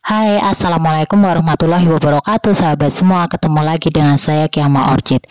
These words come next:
Pada video kali ini, saya akan mengulas perbedaan beberapa jenis I D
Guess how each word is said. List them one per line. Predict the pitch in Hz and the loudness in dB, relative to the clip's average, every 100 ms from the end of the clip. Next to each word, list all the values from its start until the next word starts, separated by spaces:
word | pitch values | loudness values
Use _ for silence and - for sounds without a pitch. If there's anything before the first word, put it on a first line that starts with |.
| - - - | -20 -20 -12
Pada | - 180 220 | -4 -2 -2
video | 226 202 185 170 | 0 0 0 0
kali | 175 175 185 208 | 0 2 4 4
ini, | 175 | 4
saya | 185 180 165 170 - 175 | 2 0 0 0 -2 -2
akan | 196 190 | -2 0
mengulas | 180 170 165 170 180 | 2 2 2 0 -2
perbedaan | - 175 - 151 131 139 - 170 185 | -2 -6 -2 -4 -2 -4 0 0 2
beberapa | 160 - 151 143 - 180 | 0 -2 -2 -2 0 -2
jenis | - 160 180 - | -2 0 0 0
I | - 156 | 0 -2
D | - | 0